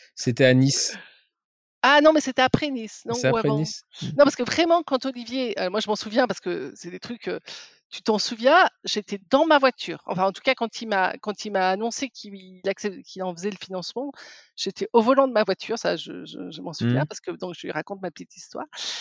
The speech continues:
Speaker 2: et il me dit : « Mais tu as besoin de combien pour faire vivre ton projet ? » et donc je lui donne une somme que j'aurais dû donner beaucoup plus <laughs> élevée parce qu'il a dit oui trop vite.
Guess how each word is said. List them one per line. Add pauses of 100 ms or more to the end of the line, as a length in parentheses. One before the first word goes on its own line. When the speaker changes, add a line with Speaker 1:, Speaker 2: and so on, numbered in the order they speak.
(280)
Speaker 2:
et
il
me
dit : «
Mais
tu
as
besoin
de
combien
pour
faire
vivre
ton
projet ? »
et
donc
je
lui
donne
une
somme
que
j'aurais
dû
donner
beaucoup
plus
<laughs>
élevée
parce
qu'il
a
dit
oui
trop
vite.